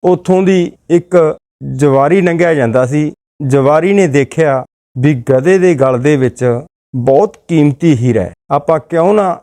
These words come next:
ਇਹ ਧੋਬੀ ਨੂੰ ਪੁੱਛੀਏ ਵੀ ਇਹ ਕਿੱਥੋਂ ਲਿਆਇਆ ਹੈ। ਤਾਂ ਉਹ ਧੋਬੀ ਲਵੇ ਆ ਕੇ ਕਹਿੰਦਾ, "ਤੂੰ ਜਿਹੜਾ ਉਹ ਗਧੇ ਦੇ ਗਲ ਦੇ ਵਿੱਚ ਪੱਥਰ ਬੰਨ੍ਹਿਆ ਹੋਇਆ ਹੈ, ਤੂੰ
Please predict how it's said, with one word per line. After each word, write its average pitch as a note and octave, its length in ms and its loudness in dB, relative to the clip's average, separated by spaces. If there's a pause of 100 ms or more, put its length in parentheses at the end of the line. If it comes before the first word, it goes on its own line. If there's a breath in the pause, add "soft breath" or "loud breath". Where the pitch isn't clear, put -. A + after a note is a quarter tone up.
(200)
ਇਹ E3+ 180 2
ਧੋਬੀ D3+ 320 2
ਨੂੰ D3+ 180 0
ਪੁੱਛੀਏ C#3+ 580 -2 (220)
ਵੀ D3+ 180 0
ਇਹ F3+ 120 2
ਕਿੱਥੋਂ C#3 380 -2
ਲਿਆਇਆ C#3 300 2
ਹੈ। B2 80 -4 (300)
ਤਾਂ C#3+ 120 0
ਉਹ E3+ 200 -2
ਧੋਬੀ D3+ 380 0
ਲਵੇ D3 240 2
ਆ C3+ 100 0
ਕੇ C3+ 160 -4
ਕਹਿੰਦਾ, B2+ 440 -2 (320)
"ਤੂੰ D#3+ 260 2
ਜਿਹੜਾ F3 400 0 (120)
ਉਹ F3 140 0
ਗਧੇ C#3 340 2
ਦੇ F3 160 2
ਗਲ C3 240 0
ਦੇ D3+ 160 0
ਵਿੱਚ C3+ 480 -2 (140)
ਪੱਥਰ E3 320 -2
ਬੰਨ੍ਹਿਆ D#3+ 480 0
ਹੋਇਆ B2+ 240 2
ਹੈ, A#2 140 -2
ਤੂੰ - 280 -8